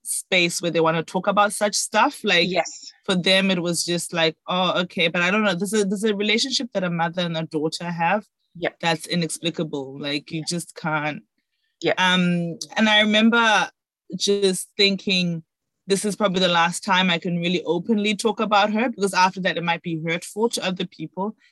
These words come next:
Speaker 1: especially my dad. Like, I find, like, a lot of times he's also grieving too. So it's, like, hard because
Speaker 2: Yep.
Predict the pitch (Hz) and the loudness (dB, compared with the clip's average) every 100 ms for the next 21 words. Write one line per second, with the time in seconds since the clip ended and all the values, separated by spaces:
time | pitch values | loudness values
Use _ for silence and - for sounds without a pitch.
0 | - - 247 302 226 190 170 160 165 180 | -8 0 2 4 4 4 4 4 2 0
1 | 185 - 196 208 202 175 170 175 185 175 | 0 2 2 2 -2 -2 -2 -4 -4 -2
2 | 170 165 - _ _ _ _ _ - 233 | -2 -6 -12 _ _ _ _ _ 2 4
3 | 214 196 190 175 190 180 180 175 - 226 | 4 2 0 0 0 2 0 0 0 2
4 | 165 202 190 196 175 - 180 190 196 170 | 0 0 0 0 -2 0 4 4 2 -2
5 | 165 - 175 170 - - - 190 - | -8 -4 -4 -4 -12 -18 -2 2 2